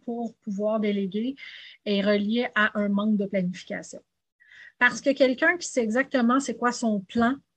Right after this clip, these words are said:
c'est où qu'il va, c'est quoi les actions qu'il va faire qui vont générer de la valeur,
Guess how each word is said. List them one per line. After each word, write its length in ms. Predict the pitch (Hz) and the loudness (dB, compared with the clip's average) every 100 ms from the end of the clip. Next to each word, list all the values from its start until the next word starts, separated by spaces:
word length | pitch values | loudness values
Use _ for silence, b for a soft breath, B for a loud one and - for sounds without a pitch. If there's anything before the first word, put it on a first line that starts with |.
| _ | _
c'est 320 | - 233 - - | -6 -4 -2 4
où 140 | 302 | 4
qu'il 180 | 311 233 | 4 0
va, 200 | 220 220 | 2 0
c'est 180 | - - | -2 -4
quoi 140 | - 285 | 0 2
les 260 | 226 208 | 2 2
actions 380 | 254 247 285 285 | 0 -2 -2 -2
qu'il 120 | 277 | 0
va 120 | 220 | -2
faire 240 | 196 226 247 | -2 -6 -8
qui 100 | - | -4
vont 140 | 214 | 0
générer 420 | 190 226 285 226 247 | 2 4 4 4 2
de 60 | |
la 80 | 226 | 0
valeur, 320 | 196 180 170 | -2 -2 -4